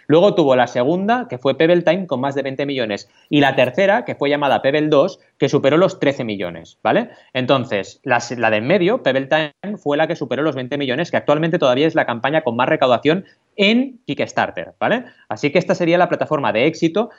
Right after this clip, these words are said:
eh, que yo tengo constancia que ha recaudado más millones de dólares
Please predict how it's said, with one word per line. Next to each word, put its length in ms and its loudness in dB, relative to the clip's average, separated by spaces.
eh, 480 2
que 180 0
yo 220 2
tengo 200 0
constancia 720 -2
que 80 -8
ha 60 0
recaudado 400 0
más 240 0
millones 440 -4
de 280 2
dólares 560 2